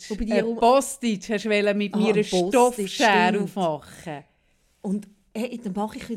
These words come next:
Speaker 1: nehme ich so die Schere, die so rumliegt, oder, mache den Postage auf und in dem Moment kriege ich den Blick von dir.
Speaker 2: Ah, ich, nicht nur den Blick, ich habe geschaut.
Speaker 1: «Was machst du, Sarah?» Und ich habe gesagt,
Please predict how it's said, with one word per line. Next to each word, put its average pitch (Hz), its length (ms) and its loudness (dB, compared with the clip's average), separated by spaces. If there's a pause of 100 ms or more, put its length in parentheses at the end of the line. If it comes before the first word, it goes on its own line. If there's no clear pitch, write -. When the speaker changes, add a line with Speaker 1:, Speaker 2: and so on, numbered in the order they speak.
Speaker 1:
nehme 202 240 -6
ich 180 60 -10
so 175 120 -16
die 202 120 -14
Schere, 349 360 -4
die 320 60 -8
so 320 140 -10
rumliegt, 302 640 -8
oder, 240 200 -6
mache 214 300 -6
den 214 180 -10
Postage 254 600 -10
auf 247 160 -14
und 202 80 -12
in 196 80 -12
dem 208 180 -6
Moment 175 720 -12 (540)
kriege 180 300 -10
ich - 80 -18
den 156 180 -16
Blick 160 280 -16
von 165 200 -18
dir. 131 360 -18 (140)
Speaker 2:
Ah, 185 160 -16
ich, 175 120 -16 (100)
nicht 214 200 -4
nur 262 100 -6
den 285 120 -10
Blick, 285 260 -10
ich - 120 -20
habe - 100 -20
geschaut. 175 640 -10 (800)
Speaker 1:
«Was 180 260 -12
machst 240 580 0
du, 277 120 0
Sarah?» 190 600 -4
Und - 800 -20
ich 185 120 -16
habe 175 120 -20
gesagt, - 440 -20